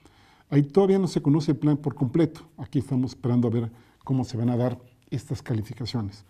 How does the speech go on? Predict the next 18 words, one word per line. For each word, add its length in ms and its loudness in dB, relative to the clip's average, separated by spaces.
Lo 160 0
que 100 2
sí 160 2
es 100 0
que 120 -2
la 100 2
reducción 640 -2
de 80 2
la 140 -2
tasa 260 -4
impositiva, 720 -2
llamado 500 2
el 160 -2
duc, 320 0
que 120 -4
es 120 -6
el 80 0
derecho 460 -2